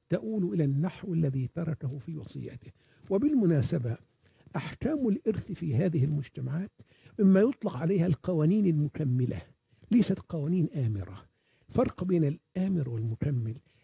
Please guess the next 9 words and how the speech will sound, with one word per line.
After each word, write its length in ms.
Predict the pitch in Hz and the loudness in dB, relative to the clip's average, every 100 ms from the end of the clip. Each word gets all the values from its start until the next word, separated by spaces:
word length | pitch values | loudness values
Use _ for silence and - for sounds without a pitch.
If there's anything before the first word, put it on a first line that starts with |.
| _ 160 | _ 2
الآمر 800 | 143 - - 233 247 226 208 - _ _ | 2 2 -2 0 2 2 0 -6 _ _
لا 180 | 127 147 | 2 4
يستطيع 600 | 240 196 - - 233 196 - | 4 0 -2 -4 -4 -4 -6
أطراف 460 | 175 147 185 - | -6 -4 -2 -4
العلاقة 640 | 190 110 113 135 165 - - | -8 -6 -2 0 0 -4 -4
الاتفاق 680 | 135 123 - - 160 180 151 | -4 -4 -6 -6 -6 -6 -4
على 220 | 165 151 | -2 0
ما 120 | 147 | 0
يخالفه، 480 | 139 - 135 90 78 | -2 -6 -6 -6 -10